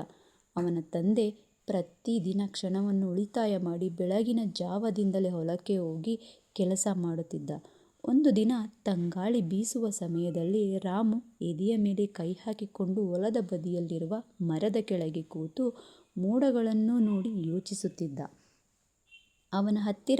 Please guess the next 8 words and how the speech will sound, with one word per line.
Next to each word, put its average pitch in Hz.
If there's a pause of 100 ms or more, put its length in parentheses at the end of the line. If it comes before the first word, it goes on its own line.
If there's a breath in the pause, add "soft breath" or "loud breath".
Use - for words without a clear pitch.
(100)
ಒಬ್ಬ 196
ಹಳೆಯ 190
ತಾತನೊಬ್ಬ 196
ಬಂದು, 175 (1200 soft breath)
ತಾತನೊಬ್ಬ 220
ಬಂದು 185
ಕೂತ್ಕೊಂಡು, 208
"ಏನಪ್ಪ 180